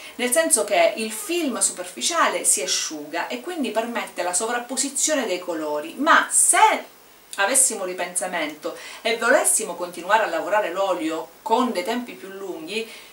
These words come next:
basta insistere leggermente e la pasta diventa di nuovo lavorabile, quindi questo ci consente una, ehm,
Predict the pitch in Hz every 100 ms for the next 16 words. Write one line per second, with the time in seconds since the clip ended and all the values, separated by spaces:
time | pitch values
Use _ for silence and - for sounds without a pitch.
0 | - - - 226 370 440 - - 240 214
1 | 247 240 - 277 247 - 196 170 180 185
2 | 185 180 170 160 160 - - 285 262 -
3 | 330 269 202 214 302 370 392 - 349 262
4 | 240 214 254 226 220 190 185 175 165 160
5 | - - 196 240 254 359 277 285 339 -
6 | 226 254 277 285 - 190 170 - - 208
7 | 214 - - 285 269 208 180 180 - -
8 | - 202 190 185 185 185 175 - - -
9 | -